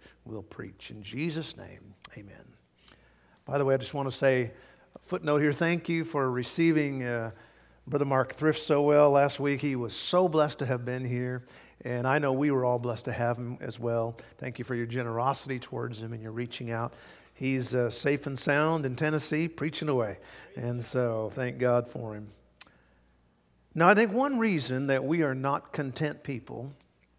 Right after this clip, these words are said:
is because we complain too much. We often complain because we have problems. But I suggest this morning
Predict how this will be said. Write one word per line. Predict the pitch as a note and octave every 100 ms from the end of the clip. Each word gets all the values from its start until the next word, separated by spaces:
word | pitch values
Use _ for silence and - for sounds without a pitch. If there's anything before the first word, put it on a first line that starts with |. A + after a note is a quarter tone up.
| _ _ _ _ _ _ _ _ _ _ -
is | F3+ E3+
because | E3+ D#3 F3+ E3
we | C3 D#3
complain | C3+ - C3+ - D#3+ B2+ A2 A2 A#2+ - -
too | C#3+ B2
much. | A2 G2+ - - - _ _ _ _ _ _ _ _ _ _ _ _ _ _ _ _ _ -
We | E3+
often | D3+ D3+ D3+ D3+ C#3+ C#3 - -
complain | D3+ C3+ - G3+ C3 C3 F3+ A3 - _ _ _ - E3
because | D#3+ - D#3 D3 C#3+ C3+ B2 - - _ _ _ _ _ _ -
we | C#3 D3+ D3 C#3+ C#3+ C#3+ - -
have | - C3 -
problems. | E3+ D#3+ B2 - - - - - - - - _ C#3
But | C3 D3
I | E3+ F3 E3 - -
suggest | - - C#3+ D3+ D3+ -
this | C3+
morning | E3 E3+ C#3 C3+ G3+